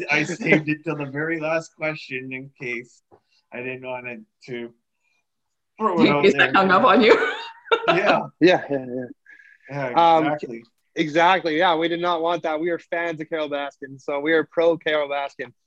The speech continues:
Speaker 3: Um, I just wanna thank you very much, uh, for taking the time for us today and coming on. It meant a lot to us, uh, when we finally found out that you're, uh, willing to come on the show, and we appreciate it.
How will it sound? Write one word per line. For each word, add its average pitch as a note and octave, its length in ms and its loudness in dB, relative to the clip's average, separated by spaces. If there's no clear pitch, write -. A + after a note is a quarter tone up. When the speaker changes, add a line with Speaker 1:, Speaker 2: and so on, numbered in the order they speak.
Speaker 3:
Um, D#3+ 460 4
I D#3+ 80 -4
just F#3 160 -6
wanna G3 360 2
thank F3+ 200 -2
you F#3 80 -6
very F3 180 -2
much, E3 340 -4
uh, E3 120 0
for E3 100 -10
taking E3+ 300 -4
the D3+ 40 -4
time F3 300 -6
for E3 100 -2
us C#3+ 140 -4
today D3 160 -10
and D3 100 -12
coming D#3 220 -2
on. F3 220 2
It C#3+ 200 -8
meant D#3+ 220 -2
a E3 60 -6
lot D3+ 300 2
to D#3+ 140 -4
us, - 200 -4
uh, D3 100 0
when D3+ 140 -4
we D3 80 -4
finally D3 340 -6
found C#3+ 220 0
out D#3 160 4
that C#3 140 -4
you're, C#3+ 200 2
uh, C3+ 60 0
willing D3+ 260 -2
to D3 60 -6
come D#3 160 -4
on D#3 100 2
the D3 60 -4
show, F#3 320 2
and D3 160 0
we D3+ 100 2
appreciate D#3+ 480 -4
it. C#3 160 -2